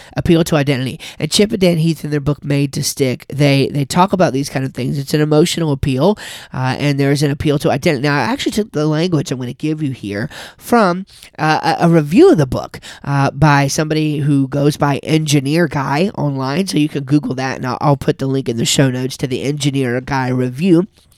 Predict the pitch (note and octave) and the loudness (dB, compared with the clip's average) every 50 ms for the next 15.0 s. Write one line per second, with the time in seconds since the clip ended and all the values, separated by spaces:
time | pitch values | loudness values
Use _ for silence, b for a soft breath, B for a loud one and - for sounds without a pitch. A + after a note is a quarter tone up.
0 | B B B B B B B - F#3 F3 F#3 A#3 A#3 F#3+ G#3 F3+ - - G3 - | B B B B B B B 2 2 4 4 2 2 2 0 0 0 -2 -2 -2
1 | G#3+ - - E3+ D#3 C#3 D3+ D#3 - - D#3 D3+ D3+ D#3 E3+ E3+ E3 D#3+ C#3 C3+ | 0 0 0 -2 0 0 0 -2 -2 -2 -2 -2 0 2 2 0 0 -2 -4 -4
2 | D3+ - D3+ C3+ C#3+ - - C#3 - - C#3+ C3+ - - C#3 - - - F3+ F#3+ | -4 -6 -6 -6 -6 -6 -8 -8 -4 -2 -2 -2 -2 -2 -6 -8 -4 -2 0 0
3 | G3+ G3 F#3+ F#3+ F#3+ F3 - E3+ D3+ C#3+ C#3 C#3 C#3+ B B B B B B B | 0 0 0 -2 -4 -4 -2 0 2 2 2 0 -4 B B B B B B B
4 | B _ _ _ _ _ C#3+ C#3+ C3+ B2 D3 C#3 C#3 C3+ C#3+ - - - - - | B _ _ _ _ _ -2 -2 0 0 0 0 0 0 -2 -2 -4 -6 -6 -8
5 | B B B B - - G3 A#3 C4+ D#4 F4 C#4+ G3 G3+ G3+ F3 D#3 D3+ D3+ E3 | B B B B 0 2 2 4 4 4 4 4 2 2 2 2 4 4 6 6
6 | F#3+ G#3+ A3+ - - D3+ C3+ D3+ D3 D3 D3 - - D3+ E3 C#3+ D#3+ D3+ D#3+ E3 | 4 2 0 -2 -8 -6 -4 -2 0 0 -2 -2 -2 -2 -2 -2 0 0 0 0
7 | E3 D#3 D#3+ D3+ D3+ C#3+ D3+ D3 D3 - B2+ - - - D3 C#3 C3 D3 F#3 G3 | 0 0 -2 -2 0 -2 -2 -4 -6 -8 -12 -14 -6 -4 -2 0 0 0 -2 -2
8 | - - - B B B B B - C3 C#3 - D3+ D3+ D3 C#3+ D3 D3 D3+ - | -4 -6 -8 B B B B B -6 -6 -4 0 0 0 0 0 0 0 0 -2
9 | - - D3 D3 D#3 D3 C3+ C3 D3+ F#3 G3 D#3+ C#3 C#3 - - B2 C#3 C#3 C3 | -2 -2 0 0 0 0 0 0 2 4 6 6 4 4 0 0 -2 -2 -2 -2
10 | A#2+ - - C3+ C#3+ C#3+ C#3 C3+ C3+ B2 - - _ - - C#3+ C3+ C3 B2+ A#2 | -4 -8 -8 -6 -6 -4 -4 -4 -4 -6 -8 -14 _ -6 -2 -2 -2 0 -2 -4
11 | - - - - - - B2+ C3 C#3+ - C3 C#3 C3+ C3 B2+ A#2+ G#2+ D2 D2+ - | -6 -6 -8 -6 -4 -4 -6 -6 -6 -6 -6 -4 -4 -4 -6 -8 -10 -12 -16 -20
12 | B1 B1 - C3 D3 D#3+ E3 C#3+ D3 D3 - - C#3 C3+ C3 C3 C3+ C3 C#3 C3+ | -20 -18 -10 -6 -4 -4 -4 -4 -6 -6 -6 -6 -6 -4 -4 -4 -6 -8 -8 -6
13 | B2+ C#3+ C#3 C3+ C3 A#2+ B2 B2+ B2 A#2+ A#2+ A#2 - E3 D3+ - D3+ C#3 C3+ C3+ | -4 -4 -2 -2 -4 -6 -6 -8 -8 -10 -8 -6 -4 -4 -4 -4 -4 -4 -4 -4
14 | C3+ C3 B2+ C#3 C3+ C3+ B2 C3+ A#2+ F2 A2 A#2+ B2 A#2+ C#3 C#3+ C3+ A2+ - - | -4 -4 -4 -4 -4 -4 -4 -6 -8 -8 -8 -10 -10 -8 -6 -6 -6 -6 -10 -14